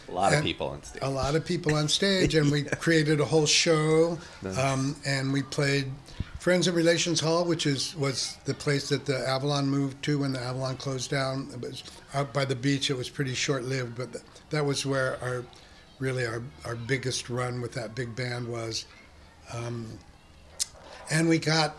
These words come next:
Speaker 2: um, Ed Denson, who had been Country Joe and the Fish's manager, and then Joy of the Cook-, Joy of Cooking's manager, and then he became our manager.
Speaker 1: Okay.
Speaker 2: So we had a manager, and we had the show,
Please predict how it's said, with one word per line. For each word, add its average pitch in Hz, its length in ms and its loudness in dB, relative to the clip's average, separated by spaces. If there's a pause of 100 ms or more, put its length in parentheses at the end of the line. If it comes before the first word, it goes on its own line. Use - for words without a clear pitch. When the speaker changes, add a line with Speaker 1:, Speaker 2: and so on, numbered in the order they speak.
Speaker 2:
um, 151 1200 4 (1040)
Ed 160 280 2
Denson, 165 560 4
who 147 140 2
had 135 200 0
been 147 260 4
Country 156 300 0
Joe 143 160 2
and 147 100 2
the 135 40 -2
Fish's 156 360 -2
manager, 151 680 2
and 135 200 0
then 139 220 0
Joy 147 240 2
of 139 80 0
the 135 80 -4
Cook-, - 340 -4
Joy 147 200 2
of 143 100 -2
Cooking's 165 420 -2
manager, 147 680 2 (360)
and 135 180 0
then 143 140 2
he 135 140 0
became 147 340 0
our 175 140 2
manager. 113 480 -4 (100)
Speaker 1:
Okay. 139 360 -4
Speaker 2:
So - 180 2
we 147 100 6
had 156 140 4
a 143 40 0
manager, 175 640 4
and 165 80 4
we 156 80 4
had 143 180 2
the 135 80 0
show, 175 760 6